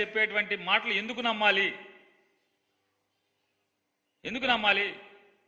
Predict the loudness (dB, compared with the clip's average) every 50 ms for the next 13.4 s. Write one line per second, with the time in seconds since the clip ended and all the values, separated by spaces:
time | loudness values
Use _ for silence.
0 | _ _ _ _ _ _ _ _ _ _ _ _ _ _ _ _ _ _ _ -6
1 | -4 -2 -2 0 0 -2 -2 -4 -6 -8 -8 -8 -8 -8 -8 -10 -8 -8 -10 -10
2 | -10 -10 -8 -6 -6 -6 -6 -8 -12 -16 -20 _ _ _ _ _ _ _ -10 -6
3 | -2 0 0 0 0 0 -4 -8 -14 -18 -20 -20 -20 _ _ _ _ _ _ _
4 | _ _ _ _ _ _ _ _ _ _ _ _ _ _ _ _ _ _ _ _
5 | _ _ _ _ _ _ _ _ _ _ _ _ _ _ _ _ _ _ _ _
6 | -4 -4 -4 -2 0 0 0 0 0 -2 -2 -2 -4 -8 -8 -8 -10 -12 -12 -12
7 | -14 -16 -16 -16 -18 -18 -20 -20 _ _ _ _ _ _ _ _ _ _ _ _
8 | _ _ _ _ _ _ _ _ _ _ _ _ -2 2 2 2 2 0 -4 -8
9 | -8 -10 -14 -20 -20 -20 _ _ _ _ _ _ _ _ _ _ _ _ _ _
10 | _ _ _ _ _ _ -2 0 2 4 4 4 6 4 4 2 2 2 2 2
11 | 2 2 -2 -4 -4 -2 -2 -2 -2 -4 -6 -8 -8 -8 -6 -4 -4 -4 -4 -6
12 | -4 0 2 2 2 2 0 0 2 2 0 4 6 6 6 6 4 -2 -4 -6
13 | -8 -8 -8 -8 -6 -6 -6 -6